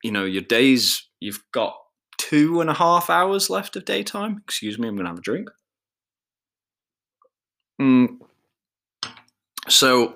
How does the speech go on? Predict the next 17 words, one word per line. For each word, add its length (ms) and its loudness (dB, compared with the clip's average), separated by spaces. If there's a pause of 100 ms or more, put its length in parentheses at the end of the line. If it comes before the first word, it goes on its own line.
(100)
<laughs> 80 -10
God, 340 -4 (1200)
it's 100 -2
strong. 460 -2 (800)
So 120 2
I'm 100 4
drinking 280 2
this 180 2
thing, 200 2
it's 100 -2
called 240 -4
a 100 -4
Double 340 -4
Punk. 460 -6 (760)
Um, 720 0 (280)
it's 440 0
the 680 0